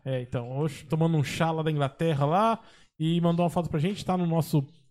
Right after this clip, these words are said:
Instagram, vocês vão lá pra ver. Beleza, galera? Agradeço a vocês, agradeço a vocês também que não podem nos ajudar,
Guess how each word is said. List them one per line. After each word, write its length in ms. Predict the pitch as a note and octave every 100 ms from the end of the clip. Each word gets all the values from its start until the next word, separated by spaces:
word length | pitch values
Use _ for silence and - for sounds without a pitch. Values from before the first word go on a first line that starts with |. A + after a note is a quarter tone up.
| _ _ _
Instagram, 640 | D3 - C3+ D#3 G3+ A3+ A3 - -
vocês 200 | _ D#3+
vão 120 | D3 E3+
lá 80 |
pra 140 | F3 F#3
ver. 240 | C3+ A2+ - - _
Beleza, 300 | D#3+ G3 A3
galera? 380 | G#3+ G3+ G#3+ G#3+ -
Agradeço 500 | - D3 D#3+ D#3 E3+
a 40 | E3+
vocês, 460 | D#3 - F#3+ G#3
agradeço 380 | E3+ E3+ E3+ E3+
a 20 | F3
vocês 300 | E3 F#3 F3
também 220 | F3+ F3+
que 120 | -
não 180 | F3+ G#3+
podem 420 | - F3+ F#3+ F#3
nos 160 | F3 D#3+
ajudar, 460 | D#3+ D3+ D3 D#3